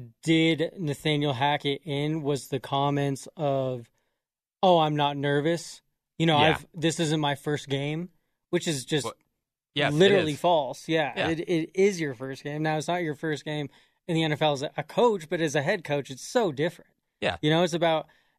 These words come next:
Speaker 1: it, I don't, so, and there was a conversation, and this might be for another episode, but, you know, was, did he say that because Russ said it?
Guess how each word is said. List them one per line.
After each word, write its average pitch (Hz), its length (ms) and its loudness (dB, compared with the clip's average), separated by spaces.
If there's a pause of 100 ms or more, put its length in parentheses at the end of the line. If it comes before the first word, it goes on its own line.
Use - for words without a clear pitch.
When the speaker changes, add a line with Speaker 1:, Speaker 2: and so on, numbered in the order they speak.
Speaker 1:
it, 185 160 -2
I 185 180 2
don't, 170 640 0
so, 156 460 0 (280)
and 185 160 2
there 196 80 4
was 196 220 2
a - 20 -2
conversation, 151 800 -2 (1040)
and 151 540 0
this 165 200 -2
might 160 220 2
be 147 340 0
for 156 300 -2
another 147 320 0
episode, 139 500 -2
but, 131 240 -4 (600)
you 175 100 2
know, 147 180 2
was, 135 380 0
did 175 220 0
he 175 100 -6
say 165 220 0
that 151 200 0
because 143 300 -4
Russ 127 260 -4
said - 260 -16
it? - 120 -20